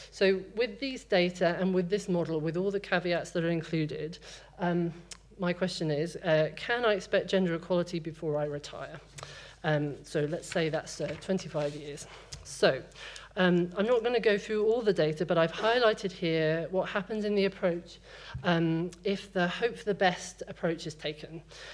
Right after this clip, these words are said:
and the rates of recruitment, retention, and attrition stay the same. And the answer is that even after one hundred years, equality is never reached,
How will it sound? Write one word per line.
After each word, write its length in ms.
and 300
the 220
rates 280
of 140
recruitment, 400
retention, 400
and 120
attrition 360
stay 240
the 120
same. 400
And 160
the 80
answer 320
is 140
that 280
even 220
after 360
one 240
hundred 360
years, 440
equality 640
is 200
never 280
reached, 540